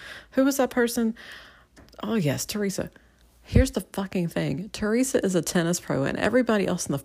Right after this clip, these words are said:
fucking book knows who Teresa is. Like, some of them mistake her for Teresa. But this guy's like, "Yeah, there's some sports person, but you're Nancy Drew." And she's like,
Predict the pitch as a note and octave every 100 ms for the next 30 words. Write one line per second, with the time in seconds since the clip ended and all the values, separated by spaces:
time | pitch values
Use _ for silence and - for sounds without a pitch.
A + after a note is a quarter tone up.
0 | - E3 - E3 D#3 D3 - - E3 D#3
1 | D#3 E3 D#3+ D#3 C3+ B2+ B2+ B2 - -
2 | - - - - D3+ E3 D#3+ G3 G3 F#3+
3 | E3 D3 - C#3 C3 - C3+ - B2 A#2+
4 | - - - - - - E3 D#3+ - D#3+
5 | D#3 D#3 C3+ C#3 - - - - - -
6 | - - G#3+ G#3 A3 B3+ C4+ - - F#3+
7 | F#3+ - A3+ A3+ A3+ F3+ D#3 D#3 D3 -
8 | C#3 - - - - - E3+ F3 E3+ D3+